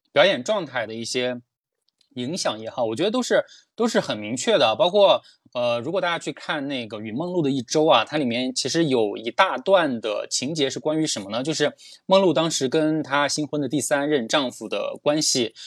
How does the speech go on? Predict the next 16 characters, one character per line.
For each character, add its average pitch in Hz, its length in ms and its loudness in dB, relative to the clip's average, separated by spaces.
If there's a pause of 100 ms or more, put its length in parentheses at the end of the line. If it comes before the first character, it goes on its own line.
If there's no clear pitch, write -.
(140)
出 175 140 0
现 196 140 2
了 175 80 0
一 156 40 0
些 170 120 0
裂 190 200 4
痕， - 300 -10
所 170 140 -2
以 175 40 0
导 113 280 -2
致 147 140 -4
她 160 180 -2
整 110 180 -4
个 147 100 0
人 123 220 0
的 135 400 4